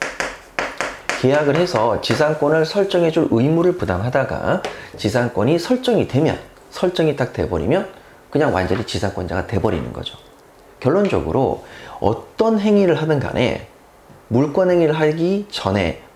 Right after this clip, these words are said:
반드시 계약이나 예약을 하도록 되어 있습니다. 그러면 예약과 계약은 서로 간에 의무를 부담시킨다는 단어가 들어가 있는 거죠. 그래서 여러분, 거기 A번에 예약 동그라미, 계약 동그라미 치시고,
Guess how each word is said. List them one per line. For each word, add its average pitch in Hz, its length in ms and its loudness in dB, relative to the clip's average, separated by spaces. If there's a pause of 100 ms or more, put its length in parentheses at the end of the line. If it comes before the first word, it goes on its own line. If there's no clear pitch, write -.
반드시 113 520 -2
계약이나 120 760 0
예약을 90 480 -2 (180)
하도록 - 480 -6
되어 95 160 0
있습니다. 76 580 -6 (540)
그러면 143 420 2
예약과 147 520 0
계약은 92 500 -2 (300)
서로 170 280 0
간에 147 280 2
의무를 170 480 2
부담시킨다는 92 800 -4
단어가 139 420 -4
들어가 131 280 2
있는 67 240 -4
거죠. - 360 -4 (380)
그래서 139 520 0
여러분, 95 260 0
거기 87 220 -2
A번에 101 580 0
예약 120 340 0
동그라미, 98 500 -2
계약 87 320 -2
동그라미 87 400 -4
치시고, - 640 -4